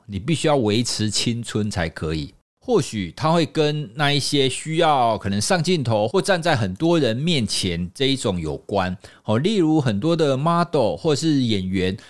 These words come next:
演员其实还好欸，因为演员他可能如果演技越来越好的话，他的工作应该也不会受限啊。哦，应该比较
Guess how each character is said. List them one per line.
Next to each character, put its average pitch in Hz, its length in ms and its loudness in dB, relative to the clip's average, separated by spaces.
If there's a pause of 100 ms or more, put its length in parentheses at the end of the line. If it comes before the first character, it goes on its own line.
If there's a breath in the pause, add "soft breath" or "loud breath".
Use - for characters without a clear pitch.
(100)
演 131 180 0
员 135 80 -2
其 156 140 -4
实 170 80 0
还 147 320 0
好 117 320 0
欸， 67 200 -14 (200 loud breath)
因 196 100 -2
为 233 100 4
演 139 240 2
员 95 200 -2
他 135 180 -2
可 120 140 -2
能 95 280 -6
如 131 120 -8
果 165 120 2
演 98 240 0
技 160 220 -2
越 147 160 0
来 131 80 2
越 135 160 2
好 78 260 -4
的 65 80 -10
话， 104 380 -2 (180 soft breath)
他 196 120 -2
的 185 100 2
工 175 240 0
作 170 180 0
应 156 80 -2
该 151 140 2
也 113 80 2
不 - 100 -8
会 110 120 0
受 107 240 0
限 90 360 -2
啊。 80 300 -4 (280 loud breath)
哦， 113 140 0
应 165 140 0
该 214 140 2
比 - 100 -12
较 185 100 -2